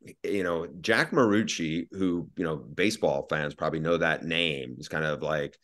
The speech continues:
the godfather of L S U sports. He's been there forever. He was, before that, he was the trainer at Florida State. And Jack is, Jack knows probably L S U athletes better than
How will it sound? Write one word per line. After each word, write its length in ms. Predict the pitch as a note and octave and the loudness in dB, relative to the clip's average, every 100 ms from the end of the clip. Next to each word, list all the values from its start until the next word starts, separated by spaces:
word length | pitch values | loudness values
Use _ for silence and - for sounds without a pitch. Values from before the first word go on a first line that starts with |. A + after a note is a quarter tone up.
| - _ _ _ - | -20 _ _ _ -8
the 140 | D#2+ D#2+ | -4 0
godfather 680 | E2 F2+ G2 F2 E2 E2 | 4 4 4 2 4 2
of 80 | D#2+ | 2
L 200 | E2 E2+ | 2 2
S 160 | E2 D#2+ | 0 -4
U 80 | |
sports. 580 | D2+ - F#2+ F#2+ D#2 - | -6 -2 2 4 2 -2
He's 140 | F2 D#2 | -8 -4
been 160 | F#2 | 0
there 100 | F#2 | 0
forever. 540 | F2+ E2+ E2+ E2+ E2+ E2 | 0 2 2 4 2 2
He 140 | F2+ | 0
was, 220 | E2 D#2 | -2 -4
before 400 | - E2+ - F2+ | -8 -8 0 4
that, 300 | F2 E2+ E2+ | 6 4 4
he 80 | F2+ | 0
was 160 | D#2+ D#2+ | -2 -4
the 80 | |
trainer 420 | D#2 E2+ E2 E2+ D#2+ | -6 -2 0 2 0
at 120 | - | 0
Florida 340 | F2 E2 D2 | 2 2 2
State. 600 | D2 - F2+ E2 - - - - - _ _ | -2 2 4 4 2 -6 -12 -20 -20 _ _
And 640 | F2+ F2 E2+ E2+ D#2+ D#2 - _ - | 2 4 4 4 2 -2 -8 _ -4
Jack 320 | F#2 A2 A#2 | 2 4 4
is, 360 | G#2+ - - - - _ | 0 0 -6 -10 -18 _
Jack 320 | E2+ G#2+ D3+ D#3 - - | 0 4 4 0 -6 -2
knows 320 | G2+ G#2 F#2+ | 2 4 4
probably 240 | F#2+ F2+ | 2 4
L 140 | F2+ F#2+ | 4 4
S 120 | - | 2
U 100 | F2+ | 0
athletes 460 | - E2+ - F2 - | 0 0 0 -2 0
better 240 | F2 E2+ | 0 0
than 200 | D#2+ D#2+ | -2 -6